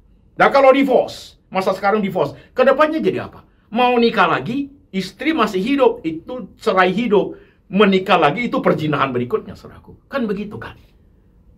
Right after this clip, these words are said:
Kasihan anak-anak. Mereka mau bagaimana melihat papa mama? Mereka butuh papa mama. Mereka kehilangan kasih sayang papa mama karena apa?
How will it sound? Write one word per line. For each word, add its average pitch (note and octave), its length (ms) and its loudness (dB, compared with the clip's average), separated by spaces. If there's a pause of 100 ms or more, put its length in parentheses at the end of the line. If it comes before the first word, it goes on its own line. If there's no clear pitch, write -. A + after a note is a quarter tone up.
(720)
Kasihan C#4 480 0
anak-anak. B3 560 -2 (720)
Mereka A3 320 2
mau A#3+ 240 2
bagaimana G#3+ 480 -2
melihat F3 400 -4
papa F3+ 160 -4
mama? A#3 400 -6 (240)
Mereka G3 320 4
butuh D3+ 480 0
papa F#3+ 320 2
mama. A3 480 -2 (240)
Mereka G#3 800 0
kehilangan F3 720 2 (240)
kasih F#3 240 -2
sayang F3+ 400 2 (400)
papa G3 320 2
mama F#3+ 320 2
karena F#3+ 320 -4
apa? - 240 -12